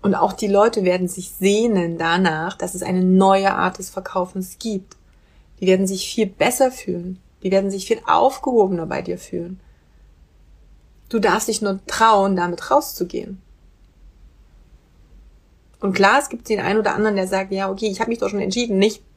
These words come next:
Push-Marketing zu machen. Trotzdem kommen die Kunden nicht. Und dann haben wir eben das Problem, ja, weil du noch nicht nach außen ausstrahlst, was deine Stärken sind,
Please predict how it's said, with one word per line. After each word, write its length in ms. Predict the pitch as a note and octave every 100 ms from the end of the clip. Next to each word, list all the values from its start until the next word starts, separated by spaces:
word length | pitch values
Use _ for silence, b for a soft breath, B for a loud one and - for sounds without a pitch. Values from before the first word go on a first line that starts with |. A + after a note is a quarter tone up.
| _
Push-Marketing 800 | - A3 G#3 F#3 F#3 F#3 F#3 F#3
zu 100 | F#3
machen. 400 | F#3 F#3 E3+ D#3+ B B
Trotzdem 320 | - A#3+ C4
kommen 220 | A3 B3+
die 80 | A3+
Kunden 380 | F#3 F#3 F3 E3
nicht. 180 | E3 E3+
Und 120 | E3+
dann 160 | F3 A#3
haben 120 | A#3+
wir 80 | A3
eben 220 | G#3 G3+
das 140 | G3
Problem, 480 | - F#3+ F#3+ G3 A3+ B B B
ja, 220 | G3+ A3
weil 100 | G#3+
du 140 | G3+ A3+
noch 140 | A3
nicht 280 | A3 A#3+ -
nach 260 | G3+ F#3
außen 280 | - A3+ A3
ausstrahlst, 840 | - G3 B3 - - F#3 F#3+ G#3 -
was 120 | F#3
deine 240 | F#3+ F#3+ F#3
Stärken 420 | - G3+ A3 G#3+
sind, 300 | G3 G3+